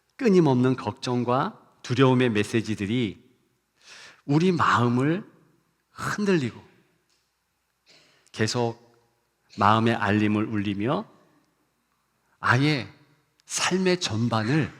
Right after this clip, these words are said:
뒤흔든다는 것입니다. 더 다행스럽게도 우리 마음에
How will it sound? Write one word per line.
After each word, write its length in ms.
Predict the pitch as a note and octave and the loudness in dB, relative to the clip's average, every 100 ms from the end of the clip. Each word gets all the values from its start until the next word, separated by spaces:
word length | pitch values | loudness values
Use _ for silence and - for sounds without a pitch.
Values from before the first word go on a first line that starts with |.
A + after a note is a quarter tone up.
| - _ _ _ _ | -20 _ _ _ _
뒤흔든다는 800 | - C3+ A2+ F#3+ F#3 E3+ B2 G2+ | -4 -4 -4 -6 -4 -4 -4 -6
것입니다. 800 | F#2 - F#2+ E2 - - - - _ _ _ _ _ _ _ _ _ _ _ - - - - - - - - _ _ _ | -8 -10 -12 -14 -18 -20 -20 -20 _ _ _ _ _ _ _ _ _ _ _ -20 -20 -20 -20 -20 -20 -20 -20 _ _ _
더 320 | - C3 D#3+ | -6 -2 0
다행스럽게도 1600 | E3+ A#2 B2 C#3 C3+ - B2 - G#2+ F#2+ A#2 A#2 F2+ E2 _ _ _ | 0 0 2 2 0 -4 -6 -4 -6 -2 -2 -2 -4 -12 _ _ _
우리 320 | A#2+ B2 D#3 | -4 4 4
마음에 1120 | D3+ F#2+ F#2 G#2+ A2+ A2+ A#2 G#2 F#2+ B2 A3+ | 4 2 0 2 0 0 -4 -4 -4 -4 -6